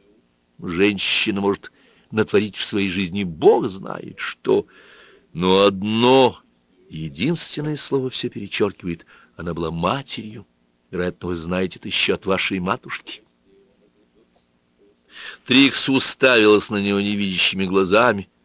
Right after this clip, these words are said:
потом резко вскочила и вышла из зала. Эрнст заговорщически улыбнулся. Вскоре вышел и он. Вернувшись, Эрнст не мог скрыть волнения. «Она стояла в гардеробе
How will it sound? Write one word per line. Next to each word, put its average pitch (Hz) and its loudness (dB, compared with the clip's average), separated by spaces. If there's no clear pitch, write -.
потом 95 -6
резко 101 2
вскочила - -4
и 90 -4
вышла 107 -6
из 95 -8
зала. 90 -4
Эрнст 101 4
заговорщически 95 0
улыбнулся. 95 -6
Вскоре 98 -2
вышел 101 -2
и 95 0
он. 90 2
Вернувшись, 101 2
Эрнст 92 0
не 98 -2
мог 95 0
скрыть - -4
волнения. 92 2
«Она 92 2
стояла 85 2
в 82 -4
гардеробе 82 0